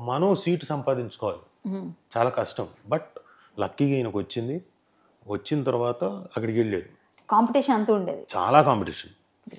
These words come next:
Speaker 1: అయితే అక్కడికి వెళ్ళిన తర్వాత టోటల్ హిందీయే లేదా ఇంగ్లీషు.
Speaker 2: ఈయనకు వచ్చా హిందీ?
Speaker 1: హిందీ అస్సలు ఒక్క ముక్క రాదు. ఏది మళ్ళీ రెండు సంవత్సరాలు పూణే ఫిల్మ్ ఇన్‌స్టిట్యూట్లో ఉన్న తర్వాత.
Speaker 2: మరి ఎలా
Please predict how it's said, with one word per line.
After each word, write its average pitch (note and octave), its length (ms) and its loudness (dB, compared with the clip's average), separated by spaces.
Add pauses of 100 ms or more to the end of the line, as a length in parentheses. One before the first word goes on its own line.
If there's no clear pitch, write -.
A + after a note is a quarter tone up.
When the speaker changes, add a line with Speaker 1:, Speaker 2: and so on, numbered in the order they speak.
(280)
Speaker 1:
అయితే B2+ 220 4
అక్కడికి B2+ 280 2
వెళ్ళిన E3+ 240 4
తర్వాత D3+ 580 2 (280)
టోటల్ F3 440 6
హిందీయే D#3 460 4 (640)
లేదా D#3+ 180 4
ఇంగ్లీషు. C#3+ 500 4 (160)
Speaker 2:
ఈయనకు D4+ 280 6
వచ్చా C#4+ 220 4
హిందీ? C#4+ 380 2 (220)
Speaker 1:
హిందీ E3+ 280 0
అస్సలు - 320 0
ఒక్క - 380 0
ముక్క A#2+ 340 2
రాదు. A2+ 500 2 (220)
ఏది E3 400 4
మళ్ళీ D#3 280 6
రెండు C#3 200 6
సంవత్సరాలు D3+ 480 4
పూణే D3+ 280 2
ఫిల్మ్ D#3 200 2
ఇన్‌స్టిట్యూట్లో C#3 420 0
ఉన్న A#2+ 160 -2
తర్వాత. A#2 420 2 (380)
Speaker 2:
మరి G#3+ 120 0 (100)
ఎలా A3+ 180 6